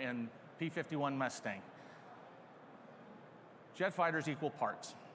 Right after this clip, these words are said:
and they equal a lot of parts. The P fifty-one Mustang, roughly thirty thousand parts.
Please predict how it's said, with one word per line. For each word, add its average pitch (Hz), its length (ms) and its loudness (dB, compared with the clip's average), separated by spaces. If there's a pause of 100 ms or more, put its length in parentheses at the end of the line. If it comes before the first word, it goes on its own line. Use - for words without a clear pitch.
(140)
and 131 140 4
they 143 100 6
equal 147 340 4
a 131 40 6
lot 120 280 8
of 117 200 0
parts. 101 340 -4 (540)
The 117 60 -4
P 165 180 4
fifty-one 165 480 2
Mustang, 185 520 2 (1080)
roughly 147 300 4 (100)
thirty 147 220 6
thousand 135 540 4
parts. - 340 -2